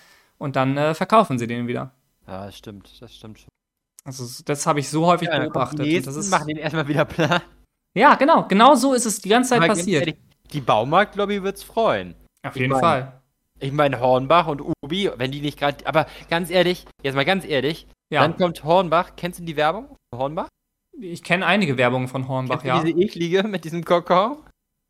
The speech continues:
Speaker 1: Nee, die kenn ich nicht.
Speaker 2: Okay, weil das ist, muss ich sagen, dafür, dass es so gut geht, also da haben die sich, das, ach nee.
Speaker 1: Hm.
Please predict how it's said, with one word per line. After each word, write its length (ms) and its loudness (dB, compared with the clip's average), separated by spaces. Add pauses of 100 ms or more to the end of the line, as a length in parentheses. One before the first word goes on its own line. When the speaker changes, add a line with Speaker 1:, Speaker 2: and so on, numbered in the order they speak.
(160)
Speaker 1:
Nee, 160 -2
die 80 -6
kenn 180 -2
ich 120 -4
nicht. 280 -6 (160)
Speaker 2:
Okay, 600 -6 (420)
weil 240 2 (200)
das 260 0
ist, 80 -6
muss 240 -6
ich 120 -14
sagen, 360 -4
dafür, 260 -2
dass 200 -6
es 80 -20 (340)
so 240 2
gut 80 -10 (220)
geht, 260 -4
also 200 -6
da 180 0
haben 120 -8
die 160 -8
sich, 200 -20 (200)
das, 320 -12 (140)
ach 240 -4
nee. 260 -14 (500)
Speaker 1:
Hm. 400 -2